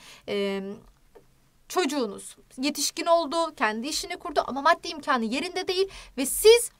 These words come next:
ona bakmakla yükümlüsünüz dinen. Ona baktığınızda, maddi olarak destek olduğunuzda bu sadakaya giriyor, infağa giriyor arkadaşlar. Evet, zekat verilmeyecek kişiler çok önemli.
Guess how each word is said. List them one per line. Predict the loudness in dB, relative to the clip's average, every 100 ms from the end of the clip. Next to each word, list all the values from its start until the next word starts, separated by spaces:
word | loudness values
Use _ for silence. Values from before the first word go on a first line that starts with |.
| -4
ona | 2 4
bakmakla | 4 4 0 0 -4
yükümlüsünüz | -4 -6 -8 -8 -6 -4 -6 -6
dinen. | -10 -8 -10 -14 -20 -4
Ona | 2 6 6
baktığınızda, | 6 4 2 -8 -8 -8 -4 -4
maddi | -2 -6 2 4
olarak | 6 4 2 0
destek | -2 0 0 2
olduğunuzda | 0 -2 -2 -2 -4 -16 -8
bu |
sadakaya | -4 -4 -4 -6 -8
giriyor, | -6 -2 4 4 4
infağa | -8 -2 -2
giriyor | -2 -12 -14
arkadaşlar. | -14 -16 -16 -14 -16 -20 _ -20 -20 0
Evet, | 4 4 2 -8 -20 -8
zekat | -2 0 2 0 0
verilmeyecek | 4 4 4 2 2 0 -4 0
kişiler | 0 2 2 2 0 _
çok | -2 0 4
önemli. | 4 4 2 0